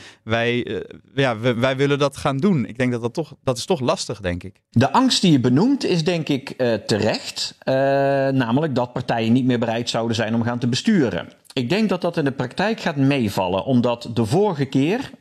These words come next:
Speaker 2: kijk, elke situatie is bijzonder, maar de vorige keer was erg bijzonder.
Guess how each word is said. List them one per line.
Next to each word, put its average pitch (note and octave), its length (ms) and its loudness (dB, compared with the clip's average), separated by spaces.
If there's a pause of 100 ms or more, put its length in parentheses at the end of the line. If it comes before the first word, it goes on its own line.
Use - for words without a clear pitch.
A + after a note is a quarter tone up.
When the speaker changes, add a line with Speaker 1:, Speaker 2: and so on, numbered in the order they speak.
(120)
Speaker 2:
kijk, F2+ 200 -4
elke C#3+ 300 -2
situatie A#2 540 0
is G2+ 80 -2
bijzonder, B2 420 2
maar A#2+ 160 0
de A2+ 60 -6
vorige C3 240 0
keer B2 200 0
was A2 400 -4
erg E3 260 -2
bijzonder. A2+ 500 0